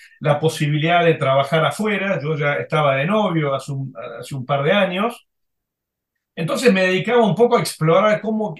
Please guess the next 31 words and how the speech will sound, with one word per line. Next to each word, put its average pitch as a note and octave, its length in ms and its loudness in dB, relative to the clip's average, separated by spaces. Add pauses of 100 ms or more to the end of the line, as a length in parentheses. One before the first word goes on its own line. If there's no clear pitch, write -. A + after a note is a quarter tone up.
(140)
qué, G#3+ 160 -8
en F#3+ 200 -6
qué A3+ 120 -2
mundo, G#3 520 0
qué, G#3 160 -4
qué A3 100 -2
mundo A3+ 280 2
había, G3 400 2
qué G3 160 -4
demandas F3+ 420 -4
había E3 300 -2
en D#3 100 0
el, C#3+ 220 -6 (400)
en C#3+ 100 -10
el C#3 100 -6
extranjero, E3+ 920 -4 (360)
eh, D#3 380 0 (520)
y G3 140 -4
después, A#3+ 520 -2 (160)
digamos A3+ 340 -2
que G3 120 -4
la F#3 120 2
vida A3+ 360 2
un E3 120 -6
poco G#3+ 240 -4
decidió F3 400 -4
por D#3+ 180 -2
mí, G#3 280 -2
porque D3+ 280 -6
yo G3 260 -4
apenas G3 920 0